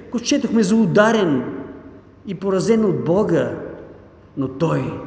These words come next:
биде наранен поради нашите престъпления. Би-, биде поради нашите беззакония, на Него дойде наказанието, докарващо нашият мир. И с Неговите рани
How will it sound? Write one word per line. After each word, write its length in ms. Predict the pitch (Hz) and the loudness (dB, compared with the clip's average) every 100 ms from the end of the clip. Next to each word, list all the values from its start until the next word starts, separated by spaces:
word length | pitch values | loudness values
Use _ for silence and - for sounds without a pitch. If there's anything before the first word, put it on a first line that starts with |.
| - - - - 135 | -16 -20 -20 -18 -10
биде 380 | 123 175 151 | 2 2 4
наранен 520 | 147 143 139 147 160 147 | 2 2 2 2 0 0
поради 260 | 143 139 | -2 0
нашите 440 | 139 135 131 - 131 | 0 -2 -4 -8 -10
престъпления. 800 | 117 - 135 127 117 113 - - - - - - - | -12 -12 -14 -12 -14 -14 -18 -20 -20 -20 -20 -18 -6
Би-, 180 | 151 247 | 4 4
биде 340 | 165 240 220 | 4 2 2
поради 280 | 175 208 190 | 2 2 2
нашите 360 | 214 208 - 196 | 2 0 0 -2
беззакония, 800 | 180 175 190 - 208 208 190 139 - - | 0 0 0 0 0 2 2 0 -4 -6
на 120 | 208 220 | 0 2
Него 300 | 220 220 220 | 2 2 2
дойде 320 | 214 185 214 | 2 4 2
наказанието, 680 | 202 208 170 202 190 185 | 2 0 2 2 2 0
докарващо 600 | 160 151 180 170 151 - | -4 -2 -2 -2 -4 -4
нашият 580 | 143 143 147 143 139 - | -2 -2 -4 -4 -6 -4
мир. 340 | 135 143 127 - - - - - - - - | -2 0 -2 -6 -12 -16 -20 -20 -20 -20 -12
И 80 | 147 | -8
с 340 | - 113 - | -8 -8 -8
Неговите 680 | 127 180 180 170 147 147 131 | -2 -2 0 0 0 -2 -4
рани 460 | 143 143 131 120 | -4 -4 -6 -10